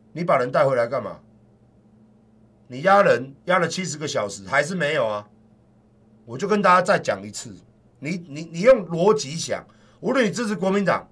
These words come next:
无论你支持民进党，这一个人国民两党痛恨至极，他是力量最小的，也没有任何媒体支持他，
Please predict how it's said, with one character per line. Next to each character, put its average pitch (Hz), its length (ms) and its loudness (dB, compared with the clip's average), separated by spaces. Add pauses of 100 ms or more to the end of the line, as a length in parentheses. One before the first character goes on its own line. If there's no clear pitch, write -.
(140)
无 175 100 -6
论 226 140 0
你 - 40 -8
支 220 100 -6
持 202 100 -4
民 180 160 -2
进 185 180 -6
党， 95 180 -4 (520)
这 254 240 6
一 - 20 0
个 196 140 2
人 170 240 2
国 185 180 0
民 190 180 -2
两 180 220 2
党 117 200 -2 (100)
痛 226 200 4
恨 175 280 2
至 185 200 -6
极， - 240 -12 (1040)
他 247 160 2
是 254 120 2
力 277 160 2
量 254 180 6
最 262 160 8
小 120 300 2
的， 110 200 -4 (300)
也 156 140 -4
没 208 100 4
有 233 100 6
任 240 200 6
何 180 160 8
媒 180 180 4
体 151 160 -6
支 180 160 -10
持 151 140 -8
他， 139 260 0